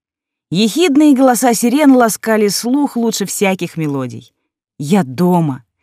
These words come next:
Поверить невозможно, но я действительно вернулась в Сумеречье, хотя ещё пару дней назад ничто этого не предвещало. Когда моя скромная дорожная сумка была собрана и погружена в экипаж, а я сама вышла из особняка, леди Шарке облегчённо выдохнула.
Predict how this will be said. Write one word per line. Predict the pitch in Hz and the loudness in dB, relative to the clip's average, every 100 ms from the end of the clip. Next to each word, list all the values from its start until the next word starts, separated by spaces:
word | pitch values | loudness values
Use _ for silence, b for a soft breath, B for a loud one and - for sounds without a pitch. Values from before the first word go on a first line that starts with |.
| B B B | B B B
Поверить | 233 247 262 240 226 | 2 4 6 4 2
невозможно, | 233 220 220 247 220 220 | 2 2 2 2 2 2
но | 220 | 2
я | 214 | 2
действительно | 208 220 - 240 233 220 | 0 -2 -2 -2 0 -2
вернулась | 208 214 214 220 214 | 0 0 0 -2 -2
в | - | -6
Сумеречье, | - 247 226 185 170 175 | -2 0 2 0 -6 -8
хотя | 180 185 214 | -8 -6 -2
ещё | 214 214 | -2 -2
пару | 196 247 240 | -4 -2 -2
дней | 202 220 | 0 0
назад | 208 190 180 135 b b b | 0 -4 -6 -8 b b b
ничто | 185 202 - - 208 - | 0 0 0 -2 -4 -2
этого | 170 160 156 | -6 -6 -4
не | 156 | -6
предвещало. | 151 143 147 - 131 117 - _ _ _ _ _ | -6 -10 -8 -8 -10 -12 -20 _ _ _ _ _
Когда | 185 185 311 | -4 0 2
моя | 311 277 | 4 2
скромная | 262 - 269 247 226 | -2 0 2 2 2
дорожная | 220 233 202 220 | 2 0 0 -2
сумка | - 233 202 | 0 -2 -2
была | 190 185 | -2 -2
собрана | 170 233 190 185 175 | 0 0 0 0 -2
и | |
погружена | 160 185 208 165 165 | -2 -2 -2 -2 -2
в | 147 | -4
экипаж, | 151 - 302 - - _ b b b b b | -6 -2 0 -2 -12 _ b b b b b
а | 165 | -2
я | 208 247 | 0 0
сама | - 214 220 | 0 0 0
вышла | 180 202 - | 0 -2 -4
из | 175 160 | -6 -6
особняка, | - 170 180 185 277 277 | -8 -6 -6 -4 -2 -4
леди | 240 240 339 277 | -6 -6 -4 -2
Шарке | 262 233 285 240 | -2 -4 -6 -8
облегчённо | 254 185 151 151 - 180 180 156 | -6 -6 -6 -10 -8 -4 -2 -2
выдохнула. | 131 139 131 120 - 117 | -4 -6 -8 -10 -12 -14